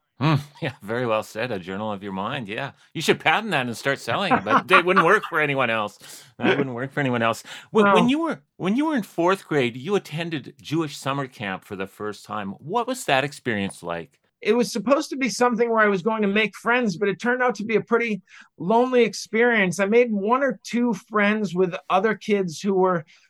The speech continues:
Speaker 2: who were sort of marginalized, and it was, it was a, it was an interesting phenomenon to sort of be marginalized amongst a group of people who are historically marginalized. And it, and it,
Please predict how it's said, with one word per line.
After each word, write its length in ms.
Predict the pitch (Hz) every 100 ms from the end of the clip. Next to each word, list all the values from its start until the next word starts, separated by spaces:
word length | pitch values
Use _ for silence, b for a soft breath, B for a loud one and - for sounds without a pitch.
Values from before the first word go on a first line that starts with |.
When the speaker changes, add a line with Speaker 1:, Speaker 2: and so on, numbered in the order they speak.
| _
Speaker 2:
who 140 | 202 196
were 300 | 185 180 156
sort 300 | 123 202 190
of 120 | 156
marginalized, 1000 | 175 190 208 185 190 185 180 180 175 151
and 100 | 185
it 80 | 175
was, 220 | 175 165 147
it 60 | 190
was 220 | 196 185
a, 180 | 196 185 _ _ -
it 80 |
was 160 | 208 196
an 80 | 254
interesting 480 | 330 339 277 254 233
phenomenon 880 | - 220 226 254 254 226 208 202 185
to 120 | 180
sort 300 | - 226 233
of 140 | 180
be 320 | 214 226 220 - _ -
marginalized 1040 | 175 185 220 240 214 226 214 202 202 185 -
amongst 640 | 175 180 208 214 196 - _ B B B
a 140 | 175 175
group 400 | 139 180 233 180
of 140 | 202
people 380 | 214 220 208 185
who 180 | 175 190
are 260 | 180 175 -
historically 1040 | 180 185 - 220 233 233 214 175 151 127 _ B B 156
marginalized. 920 | 170 175 165 160 160 151 147 143 135
And 120 | 165
it, 160 | 170 165 -
and 160 | 175
it, 200 | 175 175